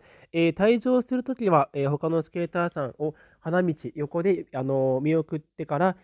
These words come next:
えー、最後に一人お客さん側に、えー、振り返って静かに礼をして、えー、幕の向こうに消えていきました。えー、しょうまくんは座長らしくはないけれど、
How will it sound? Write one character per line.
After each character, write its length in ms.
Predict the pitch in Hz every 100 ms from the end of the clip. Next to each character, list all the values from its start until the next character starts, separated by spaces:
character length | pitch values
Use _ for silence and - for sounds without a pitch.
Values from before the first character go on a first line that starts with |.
| _ -
え 100 | 139
ー、 20 |
最 180 | 147 156
後 120 | 139
に 80 | 135
一 200 | - 226
人 100 | 196
お 80 | 147
客 240 | 143 151 -
さ 180 | 156
ん 80 | 156
側 280 | 156 151 151
に、 160 | 190 -
え 160 | 135
ー、 20 | 131
振 140 | 147
り 120 | 143
返 180 | - 208
っ 20 |
て 220 | 208 143 -
静 200 | 139 160 160
か 100 | 131
に 140 | 113
礼 180 | 127 139
を 100 | 135
し 140 | 131 _
て、 260 | 175 175 _ _ -
え 120 | 131
ー、 20 |
幕 240 | 123 120 139
の 100 | 131
向 120 | 123
こ 180 | - 196
う 40 |
に 120 | 156
消 220 | - 135 127
え 40 |
て 200 | - 120
い 40 |
き 140 | 113 147
ま 140 | 165
し 40 | -
た。 220 | 151 - _ _ - _ -
え 140 | 160
ー、 20 |
し 100 | 156
ょ 60 | 226
う 20 |
ま 120 | 214
く 140 | 196 175
ん 120 | 165
は 200 | 165 -
座 100 | 147
長 280 | 131 156 151
ら 140 | 151
し 200 | 147 - _
く 180 | 160 156
は 160 | 175 170
な 140 | 202
い 80 | 208
け 120 | 196
れ 120 | 170
ど、 200 | 143 131